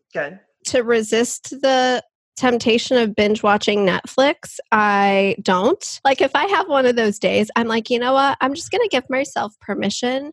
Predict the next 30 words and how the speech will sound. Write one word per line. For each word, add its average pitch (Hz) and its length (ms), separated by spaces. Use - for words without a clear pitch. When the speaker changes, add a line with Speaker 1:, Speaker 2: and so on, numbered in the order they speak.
Speaker 2:
to 240 140
work 214 300
from 208 420
bed 190 360
today 202 600
in 240 160
my 247 120
yoga 202 340
pants 190 600
with 254 300
Netflix 202 520
on 180 160
in 208 120
the 202 60
background. 185 760
And 226 100
I'm 240 140
just 226 180
gonna, 190 200
like, 185 220
get - 180
stuff - 320
done." - 380
And 240 180
those 294 160
are 320 80
some 262 200
of 226 100
my 214 120
most 202 360